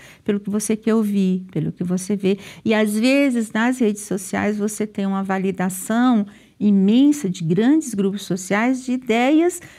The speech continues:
pra saúde extremamente perigosas. Por exemplo, bulimia, anorexia, redes de suicídio. Então, é, não só essa dimensão do estresse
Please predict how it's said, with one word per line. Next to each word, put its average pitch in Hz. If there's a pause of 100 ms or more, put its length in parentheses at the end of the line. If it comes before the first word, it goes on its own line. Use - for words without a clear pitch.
(140)
pra 269
saúde 269
extremamente 403
perigosas. 262 (480)
Por 185
exemplo, 226
bulimia, 285 (400)
anorexia, 170 (360)
redes 247
de 294
suicídio. 254 (500)
Então, 175 (520)
é, 170 (140)
não 214
só 320
essa 254
dimensão 196
do 175
estresse 220